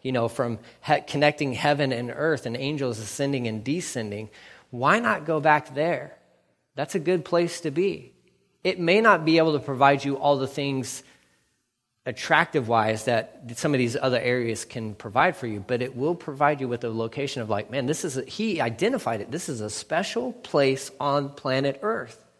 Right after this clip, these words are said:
There's no other place like this." He kinda has a Lot experience.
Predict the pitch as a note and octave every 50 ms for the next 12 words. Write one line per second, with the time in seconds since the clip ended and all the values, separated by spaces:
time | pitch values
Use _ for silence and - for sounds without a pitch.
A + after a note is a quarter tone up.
0 | _ _ _ - C#3 - A#3 A#3+ C4 B3+ A3+ - - G#3+ G#3 G#3 - G#3+ C#4+ E4+
1 | - - - D#3 A2+ A2 - - - - - _ _ _ _ _ _ _ _ _
2 | _ _ _ _ _ _ _ _ _ _ _ _ _ _ _ _ _ _ _ _
3 | _ _ _ _ _ _ _ _ _ _ _ _ _ _ _ _ _ _ _ _
4 | _ _ _ _ _ _ - G#3+ G#3 G#3 - A3+ A3+ A#3 A3 G3+ G#3+ G#3 F3 D3+
5 | D#3 C#3 B2+ C3 C#3+ D#3+ F#3 - - G3 F#3+ - - - G#3+ G#3 G#3+ G#3 G#3 G#3+
6 | G#3+ G#3 - - - - - -